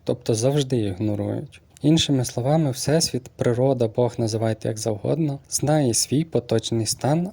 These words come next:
абсолютно точно. Що маємо з квантової механіки і принципів невизначеності? Це пояснення заперечує реальну можливість таких обрахунків демоном.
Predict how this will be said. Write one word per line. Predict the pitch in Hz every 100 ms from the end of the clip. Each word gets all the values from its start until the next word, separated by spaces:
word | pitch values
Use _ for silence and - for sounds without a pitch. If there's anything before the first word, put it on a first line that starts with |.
| -
абсолютно | - - 120 120 - 123
точно. | 127 120 117 - 117 - - -
Що | - 131
маємо | 131 127 113 113
з | -
квантової | 120 113 - 117
механіки | 117 117 127 120 117 117
і |
принципів | - 123 123 - -
невизначеності? | 117 117 113 104 110 - - 113 - -
Це | - 131
пояснення | - 127 170 - 135 127 120
заперечує | 113 113 127 151 - 143 139 - - - - -
реальну | 127 143 143 139
можливість | 139 127 143 127 117 -
таких | - 120 120
обрахунків | 127 120 117 - 110 107 123 123
демоном. | 131 123 107 107 110